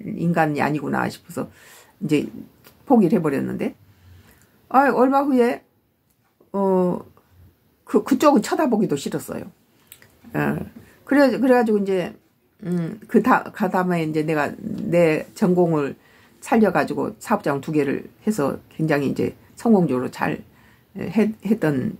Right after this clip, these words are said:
기억이 나는데, 근데 그, 그러고 나서 이제 이,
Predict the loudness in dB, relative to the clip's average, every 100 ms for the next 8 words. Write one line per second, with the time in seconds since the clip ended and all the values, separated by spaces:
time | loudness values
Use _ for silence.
0 | -4 0 0 0 -2 -4 -8 -12 _ _
1 | -20 -14 -2 0 4 4 4 2 0 2
2 | 2 2 2 2 0 -2 _ -4 -2 -2
3 | -6